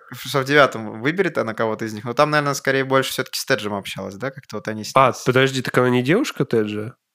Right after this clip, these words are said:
Speaker 1: Э, ну, нет. Так она еще в-, так, короче, я, э, с кем я вообще разговариваю? Ты, может,
Speaker 2: Гошан,
Speaker 1: закончим
Speaker 2: ну
Speaker 1: прямо
Speaker 2: я
Speaker 1: на
Speaker 2: тебе
Speaker 1: этом?
Speaker 2: говорю, ну когда вышел этот "Форсаж", блин?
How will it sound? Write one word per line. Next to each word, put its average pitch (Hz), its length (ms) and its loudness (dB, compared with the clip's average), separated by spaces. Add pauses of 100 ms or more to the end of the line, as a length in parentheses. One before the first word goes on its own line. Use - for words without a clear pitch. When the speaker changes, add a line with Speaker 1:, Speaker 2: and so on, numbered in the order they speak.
(400)
Speaker 1:
Э, 113 400 -4
ну, 110 160 -6
нет. 113 480 -6 (1000)
Так 139 100 0
она 196 160 8
еще 165 460 4
в-, 151 100 -14 (340)
так, 165 120 -6
короче, 208 360 -2
я, 180 80 2
э, 190 40 -6 (340)
с - 160 -2
кем 254 160 2
я 302 80 6
вообще 294 160 4
разговариваю? 220 580 6
Ты, - 80 -8
может, 170 220 6
Speaker 2:
Гошан, 196 220 6
Speaker 1:
закончим 185 140 4
Speaker 2:
ну 185 40 6
Speaker 1:
прямо 190 160 8
Speaker 2:
я 190 60 8
Speaker 1:
на - 0 - (100)
Speaker 2:
тебе 233 80 8
Speaker 1:
этом? 247 140 6
Speaker 2:
говорю, 202 160 4 (160)
ну 180 80 4
когда 233 360 2
вышел 208 360 2
этот 165 180 -4
"Форсаж", 180 520 0
блин? 120 440 0